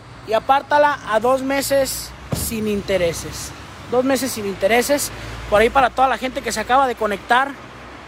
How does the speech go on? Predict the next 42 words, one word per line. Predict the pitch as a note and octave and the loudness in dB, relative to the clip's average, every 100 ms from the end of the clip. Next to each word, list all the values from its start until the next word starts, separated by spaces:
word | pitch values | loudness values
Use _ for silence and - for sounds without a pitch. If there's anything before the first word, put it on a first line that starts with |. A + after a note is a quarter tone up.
| - | -12
Me | G3 F#3 | -8 -4
presento | G3+ G#3 B3+ C4 | -4 -2 -2 0
nuevamente, | A#3 B3+ C4 A3+ B3 B3 A3+ | 0 2 2 2 -2 -2 -6
soy | - A#3 A#3+ A3+ - | -2 -2 -2 -6 -12
Santiago | - F#3+ F3+ G#3 A3+ | -6 -6 0 0 0
Suárez, | - G#3 G#3+ F#3+ | 0 0 0 -2
hijo | A3+ G#3+ | -2 0
de | G#3+ | 0
Hugo | G#3 | 0
Suárez, | G#3 G#3+ A#3 | 2 2 2
por | - G3+ | 0 0
eso | G#3+ | 0
están | A3+ A#3+ | 0 0
escuchando | A#3+ G3+ F#3+ A3 A#3+ A3+ F3 - - - - - - | 0 -2 2 2 4 2 0 -12 -18 -18 -18 -14 0
una | A#3 B3 | 4 4
voz | G#3 A#3+ A#3+ | 4 0 0
nueva | A3+ A3+ B3 B3 A3+ G3+ | 0 2 4 6 4 0
en | G3+ | -4
el | F#3+ | -6
programa | F#3 F#3 G#3+ A#3 G#3+ | -4 0 0 0 -4
de | F#3+ | -6
Tianguis | G3+ A3 A3 | -8 -8 -6
de | G3+ | -2
Autos | A3+ A3 G#3 F#3+ | -2 -2 -12 -10
y | |
Camionetas | F#3 F#3 G3+ G#3+ A3 | -10 -10 -6 -6 -6
Hugo, | A3+ G#3 - - - - - | -6 -6 -8 -18 -20 -18 -6
La | G3 F#3 | -6 -4
Carcanchita | F#3+ F#3 F#3 - A3+ A3+ G3+ | -8 -6 -8 -6 -4 0 0
versión | G3 - A#3 A#3 | 0 -2 -4 -4
Facebook. | - A3+ B3 G3+ A#3 G#3 - - - - - - - | -2 0 0 -2 -6 -6 -10 -18 -20 -20 -20 -20 -10
También | G3 G#3 A#3 | -6 -2 2
ahora | A#3+ | 2
tuvimos | A#3+ A3 A#3+ A#3+ | 2 -2 -2 -2
el | F3 | -4
placer | - F3+ - G#3+ A3+ | -2 -4 -2 -2 0
de | G#3 | -2
hacer | - A3 | 0 -2
La | A3+ | -2
Carcanchita | F#3+ F3+ F3 F#3+ G#3+ A3 | -4 -8 -10 -10 -4 -2
versión | F3+ F#3+ G#3+ | -2 -4 -6
radio. | G3+ F#3+ G3 A3+ | 0 0 0 -2